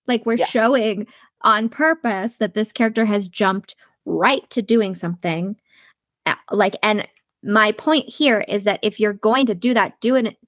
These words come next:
Speaker 1: on purpose so that
Speaker 2: Yeah.
Speaker 1: you can make a point that, like, maybe your character doesn't stop to think about things and, like, maybe they are super impulsive,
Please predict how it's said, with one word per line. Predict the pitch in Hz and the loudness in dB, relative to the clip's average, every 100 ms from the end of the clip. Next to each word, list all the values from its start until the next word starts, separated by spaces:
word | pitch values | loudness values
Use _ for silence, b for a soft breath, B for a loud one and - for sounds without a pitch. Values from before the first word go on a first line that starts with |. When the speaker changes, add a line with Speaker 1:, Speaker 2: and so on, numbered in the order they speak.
| - | -4
Speaker 1:
on | 196 | -2
purpose | - 208 - - - _ _ _ - | 0 -2 -4 -10 -16 _ _ _ -10
so | - 220 | -2 0
that | 208 - | 0 -2
Speaker 2:
Yeah. | 208 - | -2 -2
Speaker 1:
you | 226 | -6
can | - 214 190 185 - B B | -2 0 0 -2 -8 B B
make | 220 320 | 0 2
a | 214 | -2
point | - 330 202 - | -2 0 0 -2
that, | 190 - | -4 -2
like, | 180 180 | -2 -2
maybe | 165 175 | -2 0
your | 202 | 0
character | 214 226 233 262 | 2 2 2 2
doesn't | 226 208 220 - | 2 2 2 -2
stop | - 180 - | 0 0 0
to | 233 | -2
think | 233 285 | 0 0
about | 233 165 - | 2 0 -2
things | 147 135 | -4 -4
and, | - 190 | -6 -4
like, | 175 | -2
maybe | 160 180 | -4 -2
they | 208 233 | 0 2
are | 202 226 | 2 2
super | 214 196 175 | 0 -2 -2
impulsive, | 175 - - - - | -4 -8 -10 -12 -14